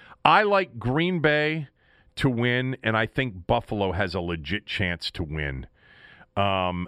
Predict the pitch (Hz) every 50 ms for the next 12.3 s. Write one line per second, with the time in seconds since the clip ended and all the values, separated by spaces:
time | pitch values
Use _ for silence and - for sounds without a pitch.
0 | - _ - 101 101 - - 107 104 101 - - - 107 113 101 110 104 95 -
1 | 107 98 95 87 110 110 107 104 107 101 - - - 107 104 98 85 87 90 -
2 | - 92 82 92 95 95 92 90 90 90 82 87 85 87 85 82 71 92 98 95
3 | 90 80 87 82 - - 98 82 85 85 - - 90 85 82 101 98 - - -
4 | - 190 208 214 233 226 214 196 170 143 117 - - - - 117 117 110 98 90
5 | 85 82 80 73 - - - - - - - - - - - - - 127 131 -
6 | - - - 123 131 - 226 220 170 - 185 185 185 - 165 151 135 117 123 117
7 | 104 113 110 101 92 101 110 107 110 - - - - 104 98 - - 98 98 95
8 | - 107 110 107 104 98 95 82 76 95 120 - - - - - 104 92 90 -
9 | - - - - 90 82 85 82 82 82 82 - 92 85 90 113 147 151 123 -
10 | - - - - - - 151 131 110 131 104 113 104 92 - - - 107 110 110
11 | 95 95 90 - 95 92 87 85 90 92 107 113 - - 101 98 101 104 90 87
12 | 90 82 80 76 71 71